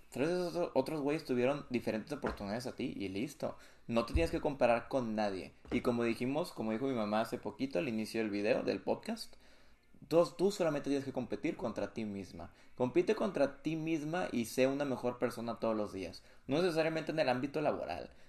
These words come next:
sino en muchas cosas. Y lo que yo también les digo mucho es que sí importan mucho la escuela, e importa mucho tu trabajo, pero al mismo tiempo no dejen de lado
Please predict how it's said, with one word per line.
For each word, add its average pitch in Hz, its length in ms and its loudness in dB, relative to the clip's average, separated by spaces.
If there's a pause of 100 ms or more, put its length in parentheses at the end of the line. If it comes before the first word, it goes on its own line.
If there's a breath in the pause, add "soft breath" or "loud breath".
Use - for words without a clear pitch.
sino 135 260 0
en 151 120 -2
muchas - 320 -4
cosas. - 500 -6 (260 soft breath)
Y 127 200 8
lo 123 140 8
que 123 100 4
yo 120 100 2
también 170 200 0
les 165 100 2
digo 160 100 0
mucho 151 220 -4
es 147 100 -6
que - 180 0
sí 131 160 0
importan 151 440 0
mucho 151 360 0 (260 loud breath)
la 185 100 6
escuela, 107 460 4
e 117 60 2
importa 117 360 2
mucho 135 420 -2 (200 loud breath)
tu 156 100 -8
trabajo, 135 480 6 (160 loud breath)
pero 117 120 4
al 120 60 4
mismo 147 140 2
tiempo 147 460 0
no 123 180 2
dejen 127 260 2
de 131 100 2
lado 110 380 8